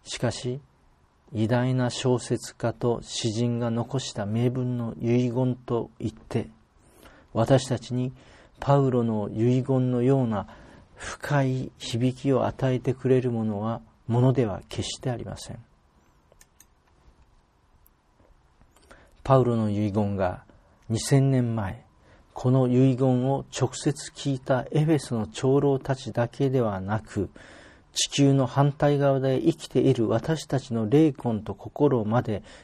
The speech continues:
捉える理由は、まさにパウロの遺言の中から見つけることができます。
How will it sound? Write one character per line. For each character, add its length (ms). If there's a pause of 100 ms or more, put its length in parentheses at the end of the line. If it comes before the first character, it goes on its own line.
(140)
捉 300
え 100
る 220
理 100
由 120
は、 340 (1600)
ま 140
さ 180
に 280 (640)
パ 180
ウ 140
ロ 140
の 180
遺 380
言 340
の 100
中 400
か 220
ら 220 (580)
見 120
つ 180
け 140
る 120
こ 120
と 200
が 240 (840)
で 120
き 140
ま 140
す。 420